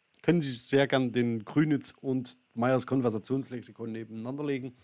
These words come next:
Tolle Ressourcen. Ähm, die anderen würde ich jetzt mal überspringen, denn ich würde mit Ihnen gern einen Blick auf die Wörterbücher zur Sprachgeschichte werfen. Denn darum geht es ja in unserem Kontext irgendwie auch. Und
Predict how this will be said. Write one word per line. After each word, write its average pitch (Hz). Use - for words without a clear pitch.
Tolle 139
Ressourcen. 139
Ähm, 160
die 151
anderen 202
würde 175
ich 160
jetzt -
mal 139
überspringen, 160
denn 156
ich -
würde 170
mit 139
Ihnen 147
gern 139
einen 131
Blick -
auf 131
die 131
Wörterbücher 170
zur 143
Sprachgeschichte 139
werfen. 110
Denn 156
darum 165
geht 180
es -
ja 123
in 123
unserem 123
Kontext 127
irgendwie 123
auch. 131
Und 143